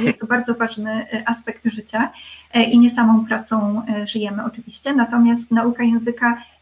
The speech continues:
Speaker 1: tak jak w tej analogii do siłowni, e, wymaga wysiłku, wymaga, wymaga pracy, wymaga czasu, wymaga bardzo dobrze, e, zrobionego, em, planu,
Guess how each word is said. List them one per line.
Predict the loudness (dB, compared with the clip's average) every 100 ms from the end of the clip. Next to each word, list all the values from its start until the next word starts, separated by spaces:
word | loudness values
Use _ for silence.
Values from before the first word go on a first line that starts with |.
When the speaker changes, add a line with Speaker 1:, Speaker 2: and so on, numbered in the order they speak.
| -12
Speaker 1:
tak | -6
jak | -6
w | -4
tej | -2 -2
analogii | 4 4 6 4 2
do | -2
siłowni, | -2 0 0 2 4 4 0 -6 _ -6
e, | -2
wymaga | 2 2 0
wysiłku, | -2 -2 -4 -4 -6
wymaga, | 0 2 2 0 0 0 -2 0
wymaga | 2 2 -2 -4 -4 -8 -12 -14 -6
pracy, | -6 -4 -8
wymaga | -6 -2 -2 -2
czasu, | -8 -10 -10 -6 -4 -4 -10 _ _
wymaga | 2 4 4 2 0
bardzo | -2 -4
dobrze, | -6 -6 -2 0 0 0
e, | -4 -4
zrobionego, | -4 -4 -2 -2 -4 -10 -8
em, | -6 -4 -6 -6 -10 -2
planu, | -2 0 -2